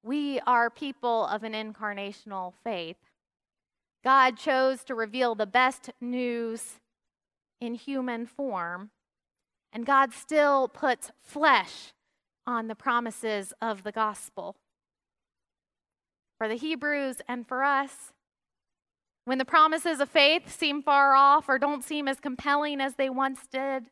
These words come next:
all we have to do is look up and remember those who have gone before.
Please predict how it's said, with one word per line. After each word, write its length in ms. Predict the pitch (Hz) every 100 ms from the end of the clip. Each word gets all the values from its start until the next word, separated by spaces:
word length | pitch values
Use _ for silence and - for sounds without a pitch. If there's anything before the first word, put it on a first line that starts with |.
| _ _ _ _ _ _ _ _
all 160 | 269 320
we 140 | 330
have 240 | 311 285 -
to 100 | 254
do 520 | 226 302 302 277 254
is 340 | - 262 262 - -
look 320 | 254 277 - -
up 260 | 269 262 - _ _ _ _ _ _ _ _ _ _ _
and 140 | 240
remember 460 | 233 247 269 262 247
those 500 | 254 262 254 233 220
who 140 | 254
have 160 | 226 208
gone 340 | 226 233 233
before. 640 | 214 214 - 254 165 156